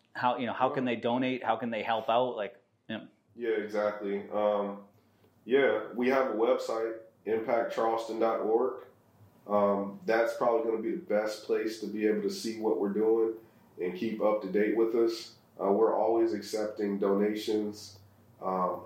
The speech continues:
Speaker 2: and volunteers as well. We're a five oh one C three. Um, you know, if you are gonna volunteer, uh, there's a background check required,
Speaker 1: Mm-hmm.
Speaker 2: but we're more than happy to have you come help us and,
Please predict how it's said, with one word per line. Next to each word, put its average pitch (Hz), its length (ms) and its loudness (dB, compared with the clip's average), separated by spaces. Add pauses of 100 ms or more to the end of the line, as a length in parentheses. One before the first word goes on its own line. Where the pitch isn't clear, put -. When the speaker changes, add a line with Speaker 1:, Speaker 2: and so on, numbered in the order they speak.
Speaker 2:
and 117 260 4
volunteers 107 720 0
as 98 140 -4
well. 101 340 2
We're 98 240 0
a - 40 -10
five 110 220 0
oh 107 80 2
one 107 200 2
C 104 180 -8 (100)
three. 127 340 0 (560)
Um, 95 420 2 (360)
you 101 140 -2
know, 98 180 4
if 98 140 0
you 113 100 6
are 113 160 2
gonna 107 140 0
volunteer, 107 880 0
uh, 95 180 -2
there's 101 260 2
a 92 40 -4
background 107 560 0
check 110 220 0
required, 117 560 0
Speaker 1:
Mm-hmm. 98 80 -8
Speaker 2:
but - 200 -10 (280)
we're 98 180 2
more 117 280 4
than 104 140 0
happy 117 320 0
to - 80 -6
have 107 300 -2
you 107 120 -10
come 98 180 -4
help 110 260 -2
us 107 220 0
and, 92 260 -4